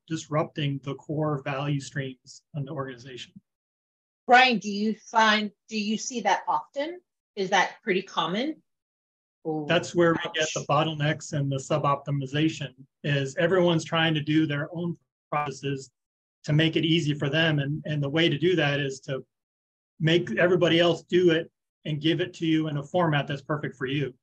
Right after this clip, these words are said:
Speaker 1: But that adds a lot of waste and burden onto those other processes. And a lot of them don't really have the time to do that or not supposed to be doing that kind of work. So I see that, yeah, a lot, that,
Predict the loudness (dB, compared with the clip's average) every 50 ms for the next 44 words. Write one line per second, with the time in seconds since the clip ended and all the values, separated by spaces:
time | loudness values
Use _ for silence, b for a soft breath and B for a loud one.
0 | _ _ _ _ _ _ _ _ -6 -4 -2 0 2 2 2 0 0 -2 0 0
1 | 0 0 0 -2 -2 0 0 0 2 0 0 -2 -4 -4 -4 -4 -4 -4 -8 -8
2 | -4 -2 -2 0 -2 -2 -4 -4 -6 -6 -8 -12 -16 -12 -10 -8 -8 -8 -10 _
3 | -6 -4 -4 -4 -4 -8 -16 -14 -14 -14 -14 -14 -18 -16 -10 -4 0 0 2 0
4 | 0 -4 -4 -2 -2 -2 -2 -4 _ _ _ _ _ _ _ _ _ _ -2 0
5 | 2 2 2 2 2 0 0 -2 -2 0 2 2 2 2 0 -2 0 0 0 0
6 | 0 -4 -4 -4 -2 -2 -2 -2 -4 -4 -6 -4 -4 0 2 2 2 2 -2 -4
7 | -6 -6 -6 -8 -8 -10 -12 -10 -10 -12 -12 -12 -14 -16 -20 _ _ -20 _ _
8 | _ _ _ _ _ _ _ _ _ -4 0 2 4 4 4 4 4 4 4 6
9 | 4 2 0 -2 0 0 2 2 2 -2 -2 -6 -4 -2 0 0 0 0 -2 -6
10 | _ -10 -10 -10 -10